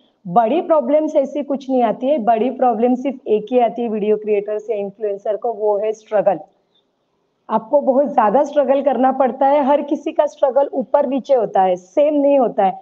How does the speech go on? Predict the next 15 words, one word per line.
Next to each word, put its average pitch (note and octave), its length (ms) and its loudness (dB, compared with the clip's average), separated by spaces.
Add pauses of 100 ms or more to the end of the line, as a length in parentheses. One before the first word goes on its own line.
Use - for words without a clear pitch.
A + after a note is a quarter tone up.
(240)
Like A3+ 160 2
जैसे C4 240 0
मैंने C4 280 2
struggle C4 440 0
किया B3+ 300 0
है B3+ 600 0 (120)
तो C4+ 60 4
मुझे C4 260 2
ये, C4 160 4
ये C4 180 2
problem C4 360 0
नहीं, D#4 180 -2
मुझसे B3 400 0
ज़्यादा B3+ 340 2
problems D4 760 -2